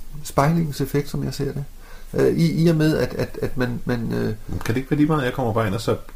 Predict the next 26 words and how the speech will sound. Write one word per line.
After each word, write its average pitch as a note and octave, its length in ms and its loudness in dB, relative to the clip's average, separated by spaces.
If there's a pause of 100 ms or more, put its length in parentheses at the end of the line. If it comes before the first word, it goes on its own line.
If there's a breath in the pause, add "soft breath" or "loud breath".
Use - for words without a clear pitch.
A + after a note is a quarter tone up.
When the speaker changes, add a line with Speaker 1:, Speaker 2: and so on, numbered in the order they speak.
(180)
Speaker 2:
kommer G#2 220 2
ind F#2 120 0
i - 20 2
et A2+ 60 2
lokale, F#2 320 2
hvor F#2 180 0
der D#2+ 80 -2
er D#2+ 100 -2
tolv - 260 -2
andre D#2+ 200 -2
mennesker, D#2+ 300 -2
der E2 80 -4
har D2+ 100 -2
det D#2+ 80 -6
lige E2 100 0
så E2 60 0
rædselsfuldt - 560 -4
som E2 100 -4
mig, D#2 180 -4
og D#2 80 -2
ovenikøbet D2+ 380 -4
på D#2+ 60 -4
den D2+ 100 -4
samme D#2 280 -4
måde? E2 200 -2 (120)
Speaker 1:
Mhm. B2+ 420 2